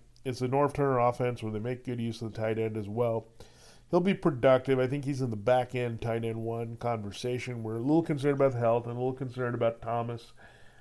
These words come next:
coming on and becoming a big factor. But those are the things you look at here. So Olsen,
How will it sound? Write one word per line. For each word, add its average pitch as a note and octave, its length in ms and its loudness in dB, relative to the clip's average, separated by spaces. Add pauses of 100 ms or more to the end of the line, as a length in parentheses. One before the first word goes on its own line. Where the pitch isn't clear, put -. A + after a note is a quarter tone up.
(140)
coming B2 280 -2
on A#2+ 180 2
and A#2 140 -2
becoming B2 380 -2
a A2+ 60 -2
big A2 260 -4 (140)
factor. D#3 640 6 (440)
But B2+ 360 6
those D3 220 8
are C#3 40 4
the C3+ 80 6
things B2+ 280 0
you A#2+ 100 0
look A#2+ 180 0
at A2+ 200 0
here. A2+ 220 -4
So A2 260 -2 (1500)
Olsen, D#3+ 640 6